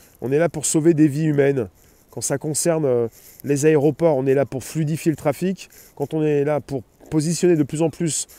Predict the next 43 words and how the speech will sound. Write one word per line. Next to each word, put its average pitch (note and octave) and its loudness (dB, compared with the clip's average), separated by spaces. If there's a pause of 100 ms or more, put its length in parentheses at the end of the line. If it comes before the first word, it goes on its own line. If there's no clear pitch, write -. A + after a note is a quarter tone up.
(360)
euh, B2+ -6
d'algorithmes D#3 0 (360)
pour C3+ -4
faire D3 -2
le D3+ 4
tri G3 -2
dans C3+ -2
les C#3 2
affaires, E3 0
on D3 -2
est C#3 2
là, D#3 0
euh, D#3 0
également D3 0
pour, C#3 0
euh, A#2 0 (500)
peut-être D3+ 2
beaucoup D3+ 0
plus, D#3+ -4
euh, B2+ -2 (300)
traiter E3 0
rapidement D3 0
les D3+ 2
affaires, C#3+ 0
euh, A2+ -2
criminelles D3+ 0
et C3+ 6
autres, C#3 0 (340)
puisqu'on C#3+ -2
est C3+ 4
parti C#3 -4
sur C3 -4
des C3 0
personnes C#3+ -2
qui D3 -8
font, D#3+ -4 (640)
euh, A#2 -2
qui - -16
peuvent D#3 0
commettre D3 -2
huit D#3 0
crimes G#3+ 0
différents. C3+ -2